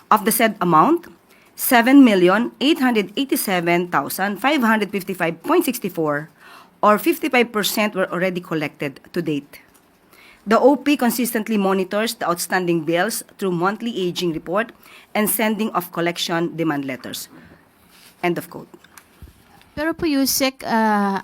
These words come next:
Speaker 2: in-, parang inabonohan po ba muna ito ng, uh, Office of the President, yung gastusin sa foreign trips ng mga iba't ibang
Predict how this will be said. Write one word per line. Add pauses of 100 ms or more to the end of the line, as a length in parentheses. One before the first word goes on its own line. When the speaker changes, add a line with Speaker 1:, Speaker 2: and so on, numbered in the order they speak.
(120)
Speaker 2:
in-,
parang
inabonohan
po
ba
muna
ito
ng,
uh,
Office
of
the
President,
yung
gastusin
sa
foreign
trips
ng
mga (120)
iba't
ibang